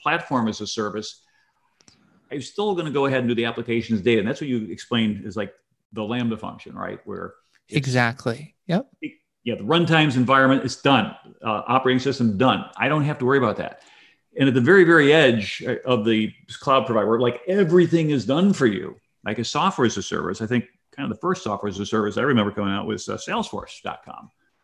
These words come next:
Speaker 1: where you basically had ways to track all of your contracts, and it was all done for you. All you had to do was just add data. Um, and don't we have that with today, Microsoft three sixty-five?
Speaker 2: Yeah. So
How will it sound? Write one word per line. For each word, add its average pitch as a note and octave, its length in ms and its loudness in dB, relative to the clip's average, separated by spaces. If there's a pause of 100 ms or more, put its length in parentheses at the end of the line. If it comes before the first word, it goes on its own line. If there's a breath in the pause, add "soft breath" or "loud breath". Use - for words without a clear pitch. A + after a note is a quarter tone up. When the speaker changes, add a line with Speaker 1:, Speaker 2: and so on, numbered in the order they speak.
(140)
Speaker 1:
where B2 680 0
you C3 200 -4
basically C#3+ 1120 -8
had C3+ 280 -4
ways C3+ 260 -4
to D#3+ 80 -14
track C3 300 -16
all C3 180 -8
of C#3+ 80 -12
your C3+ 100 -12
contracts, D3 640 -10
and A#2+ 160 -8
it B2+ 60 -4
was A#2+ 180 -8
all B2 200 -6
done C#3 240 -4
for F3 260 -4
you. A#2+ 140 0
All B2+ 100 -2
you C#3 80 0
had C3+ 80 -2
to C3 40 -4
do C#3 100 2
was B2+ 120 2
just - 220 -4
add A#2+ 200 -2
data. - 260 -4 (480 soft breath)
Um, F#2 640 -6
and G#2 160 -6
don't A#2 120 -4
we D3 120 -2
have C#3+ 160 -2
that D3+ 160 -2
with - 440 -6
today, C3 420 -2
Microsoft B2 500 -4
three C3+ 120 -8
sixty-five? C3+ 600 -10 (1080 soft breath)
Speaker 2:
Yeah. E3+ 320 2
So F3+ 320 4